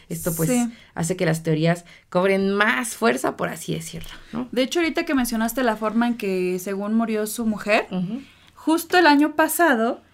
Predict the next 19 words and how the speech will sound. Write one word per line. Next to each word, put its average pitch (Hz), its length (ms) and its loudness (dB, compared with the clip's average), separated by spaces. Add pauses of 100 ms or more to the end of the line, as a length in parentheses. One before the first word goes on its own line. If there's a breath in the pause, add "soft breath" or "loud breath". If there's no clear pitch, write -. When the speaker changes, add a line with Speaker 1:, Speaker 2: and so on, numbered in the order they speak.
(280 soft breath)
Speaker 2:
se 220 420 2
publicó 226 400 0
un 247 120 6
estudio 262 600 2
que 247 100 -2
llevaron 208 340 2
a 220 100 -4
cabo 208 220 0
investigadores 196 640 -4
franceses 226 560 -4 (360 loud breath)
que 240 80 0
dice 254 340 0
que 240 180 0
Hitler 320 520 2 (220)
no 277 260 6
se 494 140 0
suicidó, 220 600 0
sí 285 200 4
murió, 285 440 2